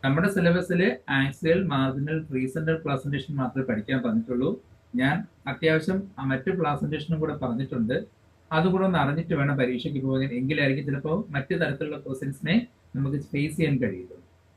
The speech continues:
ഇന്നത്തെ ക്ലാസ് പ്ലാസന്റേഷൻ ആയിരുന്നു. ക്ലാസ് ഇഷ്ടമായെങ്കിൽ ലൈക്ക് ചെയ്യുക, സബ്സ്ക്രൈബ് ചെയ്യുക. അടുത്ത ക്ലാസ്സിൽ മറ്റൊരു ടോപ്പിക്കായിട്ട് വീണ്ടും കാണാം. എല്ലാവർക്കും ശുഭദിനം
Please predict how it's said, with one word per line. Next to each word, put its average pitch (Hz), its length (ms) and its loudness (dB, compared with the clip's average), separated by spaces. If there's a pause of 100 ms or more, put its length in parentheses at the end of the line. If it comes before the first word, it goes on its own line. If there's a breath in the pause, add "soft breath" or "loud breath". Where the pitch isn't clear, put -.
(460)
ഇന്നത്തെ 185 300 6
ക്ലാസ് 156 300 4 (240)
പ്ലാസന്റേഷൻ 135 640 0
ആയിരുന്നു. 143 460 2
ക്ലാസ് 131 240 0
ഇഷ്ടമായെങ്കിൽ 127 600 2
ലൈക്ക് 113 320 -2
ചെയ്യുക, 131 260 0
സബ്സ്ക്രൈബ് 123 560 -4
ചെയ്യുക. 135 460 2 (260)
അടുത്ത 208 280 6
ക്ലാസ്സിൽ 170 280 2
മറ്റൊരു 143 340 0
ടോപ്പിക്കായിട്ട് 135 520 0
വീണ്ടും 139 340 0
കാണാം. 147 380 0
എല്ലാവർക്കും 123 520 -2
ശുഭദിനം 107 440 -6